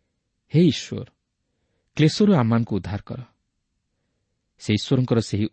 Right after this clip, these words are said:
ଉଦ୍ଧାରର ଦିନ ପ୍ରତି ଦୃଷ୍ଟି କରନ୍ତି। ଆପଣଙ୍କର ସମସ୍ୟା ଯେତେ ମନ୍ଦ ହୋଇଥାଉ ନା କାହିଁକି,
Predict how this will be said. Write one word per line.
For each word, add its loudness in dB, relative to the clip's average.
ଉଦ୍ଧାରର -2
ଦିନ 0
ପ୍ରତି -6
ଦୃଷ୍ଟି -6
କରନ୍ତି। -10
ଆପଣଙ୍କର 0
ସମସ୍ୟା 0
ଯେତେ 0
ମନ୍ଦ 0
ହୋଇଥାଉ -4
ନା 0
କାହିଁକି, -8